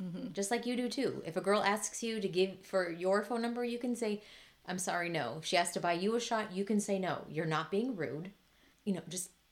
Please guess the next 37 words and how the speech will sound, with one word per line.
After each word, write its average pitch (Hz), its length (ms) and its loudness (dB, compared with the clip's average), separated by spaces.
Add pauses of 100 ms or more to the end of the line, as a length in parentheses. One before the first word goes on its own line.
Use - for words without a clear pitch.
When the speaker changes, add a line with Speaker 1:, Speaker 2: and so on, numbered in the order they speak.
(580)
Speaker 2:
both 185 240 6
male 185 380 2
and 165 200 -4
female. 180 220 -2
I 151 80 0
just 170 180 -4
see 180 140 -6
the 156 360 -8 (360)
importance 165 640 -4
of 143 280 -2
both 151 320 -2
male 156 280 -2
and 143 160 -4
female. 214 600 -2
We 180 120 -2
have 185 140 -6
to 185 80 -6
teach 170 300 -8 (140)
both 170 280 0
of 147 120 -6
them 139 340 -8 (520)
Speaker 1:
Yeah, 185 160 4
Speaker 2:
how 151 60 2
to 143 80 -4
respond. 143 500 2
Speaker 1:
set, - 40 -14
set - 260 0
your 214 100 2
boundaries. 196 760 -2
Speaker 2:
Absolutely. 208 500 0
Speaker 1:
And 175 280 0
be 175 100 2
able 175 180 4
to - 120 -8
communicate 226 600 6
your 160 120 2
boundaries 131 800 -4